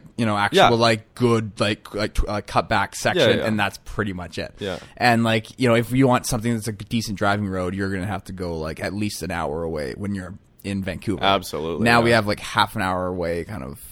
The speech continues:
Speaker 1: you
Speaker 2: Yeah.
Speaker 1: know, in low traffic kind of thing like that. Like,
Speaker 2: Yeah.
Speaker 1: you have good driving roads.
Speaker 2: Yeah.
Speaker 1: Like, uh, that's, like, when we filmed the G T three R S,
Speaker 2: Mm-hmm.
Speaker 1: we are on the Sea to Sky. And that's, like, an awesome road to drive, like, you know, a fun car, like, you know, not a whole bunch of traffic,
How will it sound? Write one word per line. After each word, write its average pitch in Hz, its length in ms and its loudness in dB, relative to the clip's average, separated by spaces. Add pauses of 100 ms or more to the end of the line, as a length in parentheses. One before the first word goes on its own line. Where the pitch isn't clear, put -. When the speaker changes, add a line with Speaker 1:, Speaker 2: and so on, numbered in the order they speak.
(100)
Speaker 1:
you 110 80 -2
Speaker 2:
Yeah. 101 60 2
Speaker 1:
know, 104 80 2
in 185 280 -2
low 123 120 4
traffic 131 440 4
kind 135 140 0
of 131 60 -4
thing 139 120 -2
like 135 120 -4
that. 139 360 2
Like, 120 100 2
Speaker 2:
Yeah. 160 180 4
Speaker 1:
you 110 100 2
have 107 180 -2
good 110 200 0
driving 107 320 -2
roads. 135 500 0
Speaker 2:
Yeah. 127 160 0 (300)
Speaker 1:
Like, 110 260 0
uh, 127 140 4
that's, 123 240 2
like, 123 300 4 (500)
when 135 160 4
we 147 140 8
filmed 147 300 2
the 135 80 4
G 131 200 0
T 135 120 -6
three 131 240 0
R 117 140 4
S, 151 420 0
Speaker 2:
Mm-hmm. 123 280 -2 (460)
Speaker 1:
we 139 120 4
are 151 80 8
on 147 100 6
the 135 60 2
Sea - 180 0
to 117 80 2
Sky. - 380 -2 (500)
And 131 160 6
that's, 147 220 6
like, 151 100 4
an 151 60 6
awesome 131 340 4
road 120 140 4
to 113 60 -4
drive, 104 500 4
like, 104 120 2
you 110 40 -2
know, 98 80 -2
a 98 60 -4
fun 107 260 0
car, 101 380 -2
like, 101 120 -4
you 113 60 -4
know, 87 160 -6 (200)
not 139 240 6
a - 20 6
whole 131 120 0
bunch 123 220 0
of - 60 -8
traffic, 127 640 4